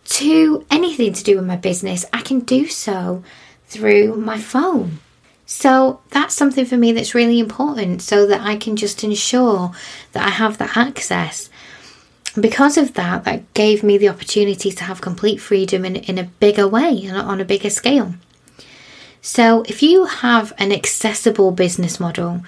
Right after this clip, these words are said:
and you have a way in which that you can access the online programs that you're using to conduct your business, and that all you need is a device and Wi-Fi to be able to get on and do what you need to do,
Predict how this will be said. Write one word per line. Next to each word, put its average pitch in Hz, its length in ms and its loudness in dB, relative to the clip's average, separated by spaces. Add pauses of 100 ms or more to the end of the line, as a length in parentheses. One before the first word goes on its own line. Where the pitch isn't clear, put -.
(460)
and 190 240 0
you 233 160 4
have 214 260 0
a 196 60 0
way 190 480 0
in 185 200 -2
which - 320 -2
that - 80 -6
you 196 220 2
can - 260 -6
access 196 540 -2
the 202 180 2
online 185 440 -2
programs 175 560 0
that - 80 -2
you're 175 200 0
using 185 480 0
to - 140 -8
conduct 175 580 -2
your 196 80 4
business, 180 640 -4 (600)
and 196 160 0
that - 120 -2
all 269 220 6
you 247 200 6
need 208 520 2 (380)
is 180 280 -2
a 180 80 0
device 185 720 -2
and 180 260 -4
Wi-Fi 185 540 -2
to 175 140 -8
be 180 180 0
able 180 140 0
to 175 120 -6
get 190 120 -4
on 180 160 -4
and 175 140 -2
do 196 180 6
what 190 160 -2
you 180 120 -6
need 180 240 -2
to - 160 -14
do, 208 400 2